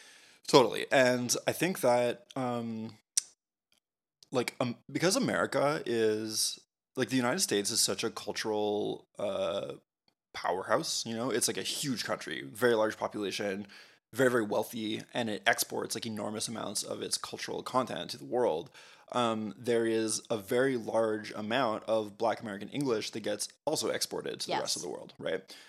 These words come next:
Speaker 1: Um, it is very present in American media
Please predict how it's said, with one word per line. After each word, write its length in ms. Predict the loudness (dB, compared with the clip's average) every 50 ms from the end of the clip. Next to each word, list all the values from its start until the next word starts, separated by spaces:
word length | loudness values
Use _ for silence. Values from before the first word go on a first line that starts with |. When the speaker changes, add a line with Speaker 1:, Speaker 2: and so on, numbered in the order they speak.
| -20 -10 -4 0
Speaker 1:
Um, 360 | 2 2 2 2 0 -4 -6 -2
it 180 | 0 2 4 4
is 200 | 2 0 0 0
very 240 | 2 4 4 4 4
present 480 | 2 2 2 2 0 -6 -10 -12 -10
in 180 | -6 -4 -4 -4
American 380 | -4 -4 -6 -6 -6 -6 -6
media 480 | -4 -2 0 2 2 2 2 0 -2